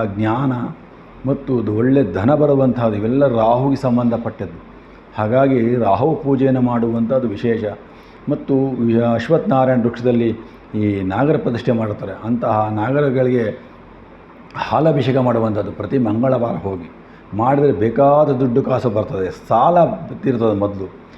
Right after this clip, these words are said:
ಆರೋಗ್ಯ ಸರಿಯಾಗ್ತದೆ, ಮನಸ್ಸಿಗೆ ಒಳ್ಳೆ ನೆಮ್ಮದಿ ಬರ್ತದೆ. ಹಾಗಾಗಿ ಯಾರು ಮೇಷರಾಶಿಯವರು ಇದ್ದೀರಿ, ಈ ಪ್ರತಿ ಮಂಗಳವಾರ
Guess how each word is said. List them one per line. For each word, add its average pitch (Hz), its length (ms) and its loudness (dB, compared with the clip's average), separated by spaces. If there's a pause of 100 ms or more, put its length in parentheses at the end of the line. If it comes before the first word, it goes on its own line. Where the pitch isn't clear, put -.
(260)
ಆರೋಗ್ಯ 147 440 2
ಸರಿಯಾಗ್ತದೆ, 110 640 -2
ಮನಸ್ಸಿಗೆ 143 520 0
ಒಳ್ಳೆ 120 200 0
ನೆಮ್ಮದಿ 127 460 4
ಬರ್ತದೆ. 104 540 -2
ಹಾಗಾಗಿ 117 520 -2 (400)
ಯಾರು 101 380 2
ಮೇಷರಾಶಿಯವರು 127 560 2
ಇದ್ದೀರಿ, 107 500 0 (280)
ಈ 120 140 4
ಪ್ರತಿ 120 400 0
ಮಂಗಳವಾರ 123 720 0